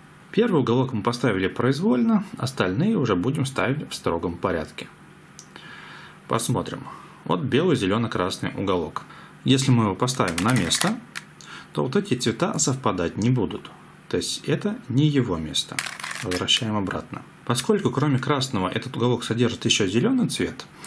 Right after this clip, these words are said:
легко догадаться, что его место будет вот здесь, поскольку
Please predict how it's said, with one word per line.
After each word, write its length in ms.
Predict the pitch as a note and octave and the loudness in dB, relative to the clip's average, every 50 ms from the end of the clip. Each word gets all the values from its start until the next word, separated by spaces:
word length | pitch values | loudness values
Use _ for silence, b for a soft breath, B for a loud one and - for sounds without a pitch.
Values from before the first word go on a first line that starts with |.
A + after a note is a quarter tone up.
| B B B B | B B B B
легко 280 | - - - - C#3+ C3+ | -4 -4 -2 0 0 2
догадаться, 580 | C3 A#2+ C#3 D#3 - A#2+ - A#3+ - - G3 | 2 2 2 2 2 0 -2 -2 0 0 0
что 320 | - - - E3 F3 - - | 0 0 0 -2 -2 -2 -2
его 280 | - G#2 G#2 G2 A2 G#2+ | -4 -4 -2 0 0 0
место 340 | G2 G2+ D3+ F3 - - - | 2 2 0 0 0 0 -2
будет 420 | - E2 F#2 G2 G2 G2+ - - | 0 0 0 0 -2 -2 -4 -6
вот 220 | - G#2 G2+ G2 - | -4 -2 -2 -2 -4
здесь, 380 | - - - - - - - - - - - - | -4 -4 -4 -2 -2 -4 -4 -6 -12 -20 -12 -8
поскольку 600 | - - - - - F#2 F2+ F2+ - - - - | -6 -6 -6 -4 -4 -4 -4 -6 -8 -12 -12 -12